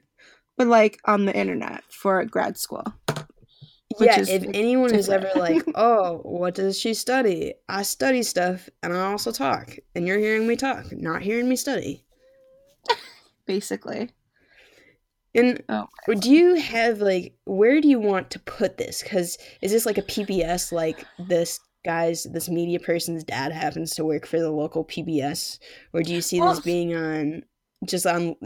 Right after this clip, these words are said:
Speaker 2: did your high school have, like, a weird loop where it was just, like,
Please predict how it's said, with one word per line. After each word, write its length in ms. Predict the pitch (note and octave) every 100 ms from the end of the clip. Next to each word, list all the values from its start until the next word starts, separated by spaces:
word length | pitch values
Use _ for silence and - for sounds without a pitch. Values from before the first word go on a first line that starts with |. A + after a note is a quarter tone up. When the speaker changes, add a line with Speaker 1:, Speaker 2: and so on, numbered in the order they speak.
| - -
Speaker 2:
did 120 | G3
your 120 | B3+
high 100 | B3+
school 220 | A#3+ - A#3
have, 180 | G3+ F3+
like, 160 | D#3+ - -
a 60 | E3+
weird 440 | E3+ F3 F3+ D#3+
loop 400 | D#3+ F3 F3+ - - - - -
where 180 | E3+
it 80 | -
was 160 | F3 -
just, 220 | E3 -
like, 280 | E3 D#3+